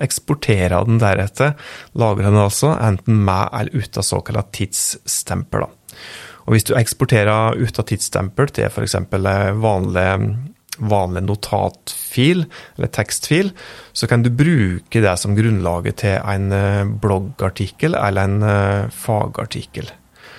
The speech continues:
Med andre ord så kan du få flere innholdsbiter til en bit. Innhold. For eksempel, både en podcastepisode og et fagblogginnlegg med en utrolig beskjeden ekstra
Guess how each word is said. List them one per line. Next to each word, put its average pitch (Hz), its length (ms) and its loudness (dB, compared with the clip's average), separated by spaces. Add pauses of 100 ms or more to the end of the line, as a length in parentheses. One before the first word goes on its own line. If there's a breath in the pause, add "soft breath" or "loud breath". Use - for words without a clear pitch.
(880 loud breath)
Med 143 140 6
andre 139 160 4
ord - 20 0
så - 160 -2
kan 113 160 4
du 120 80 4
få - 240 2
flere - 540 2 (100)
innholdsbiter 92 880 -2
til - 140 0 (180)
en 123 240 2
bit. 214 460 -2 (920)
Innhold. 90 400 0 (720)
For 117 140 0
eksempel, 131 400 0 (260)
både 107 400 4
en 139 80 2
podcastepisode 110 1120 -2
og 98 340 0
et 107 140 -4
fagblogginnlegg 101 880 -2 (420 loud breath)
med 107 300 2
en 139 160 2 (180)
utrolig 104 640 0
beskjeden 101 600 -2 (160)
ekstra - 340 -6